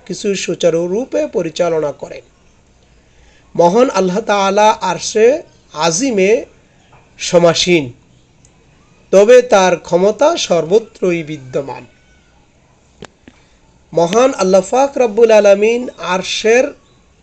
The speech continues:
অধিপতি বা আরশের মালিক। এই নিখিল জাহান সৃষ্টি করার পর তিনি নিজেকে গুটিয়ে নেননি, বরং গোটা সৃষ্টি জগৎ তিনি নিজেই পরিচালনা করেন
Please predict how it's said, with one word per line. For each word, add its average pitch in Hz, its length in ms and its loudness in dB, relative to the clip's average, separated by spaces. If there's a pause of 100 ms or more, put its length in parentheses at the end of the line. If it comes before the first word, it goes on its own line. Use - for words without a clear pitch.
(460)
অধিপতি 180 720 0
বা 160 240 0
আরশের 165 360 -4
মালিক। 143 480 -6 (1080)
এই 233 220 2
নিখিল 226 480 -4
জাহান 190 460 0
সৃষ্টি 190 460 -10
করার 160 400 -2
পর 185 420 2 (100)
তিনি 170 280 -6
নিজেকে 185 540 -2
গুটিয়ে 185 440 -2
নেননি, 151 420 0
বরং 180 520 0 (680)
গোটা 190 500 4
সৃষ্টি 214 500 -8
জগৎ 185 760 4 (140)
তিনি 175 240 -2
নিজেই 165 460 0
পরিচালনা 156 680 -2
করেন 185 540 0